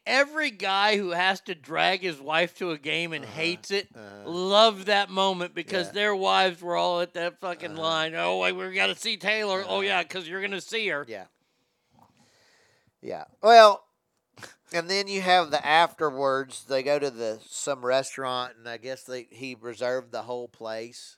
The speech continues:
Speaker 1: Mm-hmm.
Speaker 2: And look, now if you, if you reserve the whole place for, like, a team party, which maybe there was other members of the team there.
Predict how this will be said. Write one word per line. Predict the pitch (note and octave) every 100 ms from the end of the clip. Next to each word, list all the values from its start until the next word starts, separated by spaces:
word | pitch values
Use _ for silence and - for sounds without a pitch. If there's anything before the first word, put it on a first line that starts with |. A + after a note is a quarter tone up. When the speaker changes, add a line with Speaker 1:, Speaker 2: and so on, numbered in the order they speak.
| -
Speaker 1:
Mm-hmm. | D3+ D3+ D#3+ D#3 - _ _
Speaker 2:
And | D3+ F3
look, | G3 - - - - _ _ F3
now | F#3
if | F#3
you, | D4+ F4 - _ _ _ _ _ _ _ _ _ _ _ _ _
if | F3+
you | E4+
reserve | D4 D#3+ D3 C#3 C#3 A#2+
the | B2
whole | A2+ A#2+ A#2
place | - G#2+ G#2 G#2+ - - _ _
for, | _ C#3
like, | B2 A2+
a |
team | G#2+ B2+ B2 A#2 G2+
party, | G#2 G#2+ G#2+ A2 _ _ _ _ _
which | B2+ C3
maybe | D3 F3+ F3 D3+ _ _
there | D#3 D3+
was | D3+ D3+ C#3
other | D#3 D3+ C#3
members | C#3+ C#3+ C#3+ C3
of |
the | C3
team | B2 D3 D3 C#3
there. | D3 D3